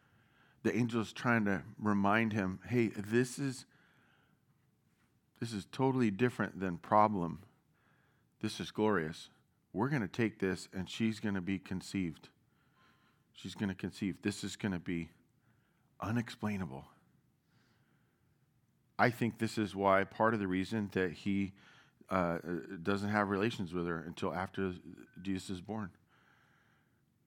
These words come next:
Yeah, we're gonna stay the course. I think there's more to the story than just eight verses.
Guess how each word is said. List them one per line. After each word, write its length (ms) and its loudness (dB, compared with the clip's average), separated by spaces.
Yeah, 140 2
we're 160 0
gonna 140 2
stay 220 2
the 100 0
course. 440 -6
I 80 8
think 220 0
there's 180 0
more 200 8
to 60 6
the 60 2
story 440 6
than 120 6
just 240 2
eight 260 4
verses. 560 2